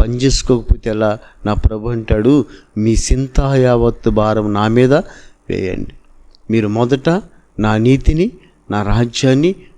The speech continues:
వెతకండి. మీరు మొదట నాకు ప్రాముఖ్యత ఇవ్వండి, మందిరానికి ప్రాముఖ్యత ఇవ్వండి, ప్రార్థనకి ప్రాముఖ్యత ఇవ్వండి.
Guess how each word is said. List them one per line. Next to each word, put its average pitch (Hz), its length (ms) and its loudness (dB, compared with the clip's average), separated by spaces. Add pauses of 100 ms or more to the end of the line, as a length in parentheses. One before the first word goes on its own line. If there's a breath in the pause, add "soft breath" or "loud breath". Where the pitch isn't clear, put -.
(100)
వెతకండి. 165 580 0 (840)
మీరు 131 120 4
మొదట 139 320 2
నాకు 151 320 0
ప్రాముఖ్యత 175 680 -2
ఇవ్వండి, 160 380 0 (300 loud breath)
మందిరానికి 180 560 0
ప్రాముఖ్యత 170 640 -2
ఇవ్వండి, 135 380 0 (260 loud breath)
ప్రార్థనకి 147 500 0
ప్రాముఖ్యత 175 640 0
ఇవ్వండి. 143 360 -2